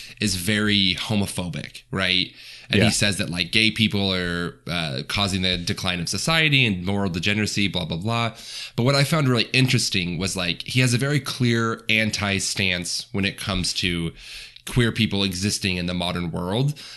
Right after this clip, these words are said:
Speaker 1: But then when
Speaker 2: Mm-hmm.
Speaker 1: they're sitting at the dinner table and they have the quote unquote, like, Greek plates, you know?
Speaker 2: Yeah.
Speaker 1: Um, suddenly, like,
Speaker 2: It's
Speaker 1: gayness
Speaker 2: cultural.
Speaker 1: is cultural, right?
Speaker 2: Yeah.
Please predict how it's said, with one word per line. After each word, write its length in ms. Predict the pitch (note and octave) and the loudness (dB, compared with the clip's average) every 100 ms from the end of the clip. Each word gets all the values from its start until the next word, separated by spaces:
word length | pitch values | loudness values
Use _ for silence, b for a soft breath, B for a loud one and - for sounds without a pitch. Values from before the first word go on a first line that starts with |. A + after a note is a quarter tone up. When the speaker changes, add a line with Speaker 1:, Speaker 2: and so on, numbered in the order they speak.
| B | B
Speaker 1:
But 140 | A2+ | 2
then 100 | A#2 | 6
when 60 | A#2 | 6
Speaker 2:
Mm-hmm. 40 | |
Speaker 1:
they're 100 | A2+ | 4
sitting 320 | A2 - A#2+ A#2 | 4 4 4 4
at 80 | |
the 80 | A2+ | 2
dinner 320 | F#2 G2 G2+ | 2 2 2
table 560 | A2+ C3+ C#3 D3+ F3 - - - | 4 6 6 6 2 -2 -6 0
and 160 | A2 | 4
they 80 | G#2 | 4
have 400 | - G2+ G2+ F#2+ | 2 0 0 0
the 480 | G2 F#2+ E2+ E2 - _ _ | 0 0 0 -2 -4 _ _
quote 200 | - A2 | -2 0
unquote, 540 | G#2 G2 G#2 G2 - | 0 0 0 0 -2
like, 260 | F#2 F2 - | -2 -4 -2
Greek 380 | G#2+ A2 G#2+ - | 2 2 2 -4
plates, 540 | - G2 C#3 - - - | 0 2 2 -2 -8 -2
you 100 | - | 4
know? 220 | D#3 F3+ A#3 B B B | 6 4 0 B B B
Speaker 2:
Yeah. 220 | A2+ D#2+ - | 0 0 -2
Speaker 1:
Um, 380 | A2+ G2+ F#2 E2 B B | 0 2 0 -2 B B
suddenly, 1080 | - - - C#3 C#3+ C3+ A2+ G2+ F#2+ F#2+ - - | -2 0 4 4 6 6 6 4 4 2 -2 -4
like, 400 | G2 F2 F2 - _ _ _ - B2 - | -2 0 -2 -8 _ _ _ -14 -12 -2
Speaker 2:
It's 120 | B2+ | 0
Speaker 1:
gayness 380 | B2 A#2 E3+ G#2+ | 2 4 4 4
Speaker 2:
cultural. 320 | A2+ G2+ F2+ F2 - B2 | 2 2 0 -2 0 2
Speaker 1:
is 120 | A#2 | 2
cultural, 760 | - - B2+ A#2+ G#2 E2 - G2+ - | 2 4 4 4 0 -2 -6 -14 -6
right? 220 | G2 F#2 | 0 4
Speaker 2:
Yeah. 200 | F#2+ F#2 | 6 4